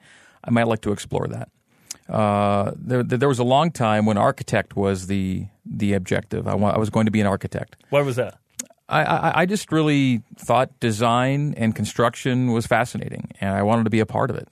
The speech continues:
Speaker 1: I, I just had in my mind that it'd be great to, to be involved in that side of, of, uh, of a profession. And so I took drafting classes in high school, but I just, uh, it just didn't click for me. There was something missing. I struggled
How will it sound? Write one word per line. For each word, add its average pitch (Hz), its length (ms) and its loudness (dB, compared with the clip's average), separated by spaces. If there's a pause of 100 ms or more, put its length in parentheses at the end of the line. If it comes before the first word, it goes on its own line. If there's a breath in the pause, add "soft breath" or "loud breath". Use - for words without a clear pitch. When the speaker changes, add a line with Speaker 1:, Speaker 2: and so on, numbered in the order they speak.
(140)
Speaker 1:
I, - 200 -2
I 104 100 2
just 113 140 -4
had 123 140 2
in 120 80 2
my 113 140 4
mind 110 280 2
that 101 40 -4
it'd 95 100 -4
be 104 80 -4
great 117 400 -2
to, 104 300 -2 (420 soft breath)
to 107 140 -4
be 113 160 2
involved 107 340 2
in 104 80 0
that 107 180 0
side 98 380 -2
of, - 200 -8
of, 98 520 -4
uh, 95 380 -6 (260)
of 98 200 -6
a 98 80 -2
profession. - 560 -4 (640 loud breath)
And 113 160 0
so 127 160 2
I 123 40 4
took 120 200 -4
drafting 120 400 0
classes 117 420 0
in 104 80 -2
high 113 160 2
school, 120 440 -2
but 120 140 2
I 117 100 0
just, 160 440 -2
uh, 85 300 -6 (320)
it 131 160 -6
just 143 260 -2
didn't 139 320 0
click - 640 -2
for - 200 -4
me. 101 200 2
There 120 160 0
was 120 120 2
something 135 680 4
missing. 113 300 0
I 107 80 0
struggled 151 640 2